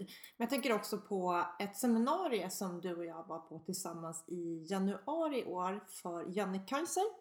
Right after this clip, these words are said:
eh, regerande världsmästare. Eh, som också hade liknande tankar som du vad det gäller ronderingen. Och han pratade ju väldigt mycket om att oavsett om hunden gör en bra eller dålig rondering så är det ju ofta så att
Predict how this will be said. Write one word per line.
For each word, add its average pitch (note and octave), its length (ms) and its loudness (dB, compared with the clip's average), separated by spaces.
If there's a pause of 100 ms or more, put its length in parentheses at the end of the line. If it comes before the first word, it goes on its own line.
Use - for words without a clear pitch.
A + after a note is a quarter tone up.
(140)
eh, F#3+ 180 0
regerande A3+ 720 2
världsmästare. A#3 800 2 (640)
Eh, G#3+ 260 6
som B3+ 320 4
också E4 240 2
hade A#3 140 4
liknande C#4+ 480 2
tankar F3+ 520 2
som F#3 340 2
du B3 400 2
vad G3+ 140 2
det F3+ 100 0
gäller E3 640 -2
ronderingen. G3 800 4
Och F#3 80 2
han B3+ 360 2
pratade G3 340 2
ju F3 120 4
väldigt A3+ 380 4
mycket A3 320 2
om D#3+ 220 0
att E3 220 0
oavsett G3+ 420 2
om A#3+ 120 6
hunden F3+ 360 2
gör D#3 260 0
en D#3 180 -2
bra D#3 380 2
eller E3+ 180 -2
dålig D#3+ 480 2
rondering G3+ 760 2 (340)
så - 160 2 (160)
är C#4+ 240 6
det C#4+ 60 4
ju C4+ 60 2
ofta - 380 -2
så D3+ 300 -2
att - 320 -8